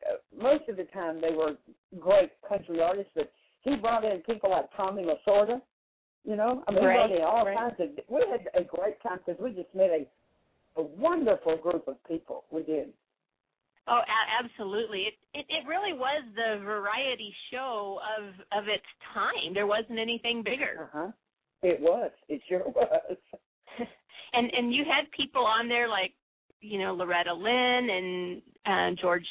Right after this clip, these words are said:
Speaker 2: Jones, Charlie
Speaker 1: Uh-huh.
Speaker 2: Pride,
Speaker 1: Yeah.
Speaker 2: Conway Twitty, um,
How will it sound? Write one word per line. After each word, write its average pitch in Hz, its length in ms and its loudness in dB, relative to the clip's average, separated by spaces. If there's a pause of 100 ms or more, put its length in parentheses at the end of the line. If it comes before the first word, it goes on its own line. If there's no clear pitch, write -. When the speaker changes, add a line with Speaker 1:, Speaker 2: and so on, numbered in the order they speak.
(140)
Speaker 2:
Jones, 226 480 4 (600)
Charlie 170 220 -4
Speaker 1:
Uh-huh. 190 100 -2
Speaker 2:
Pride, 226 560 4
Speaker 1:
Yeah. - 160 -6
Speaker 2:
Conway 185 380 0 (180)
Twitty, 254 540 -2 (500)
um, 202 540 -2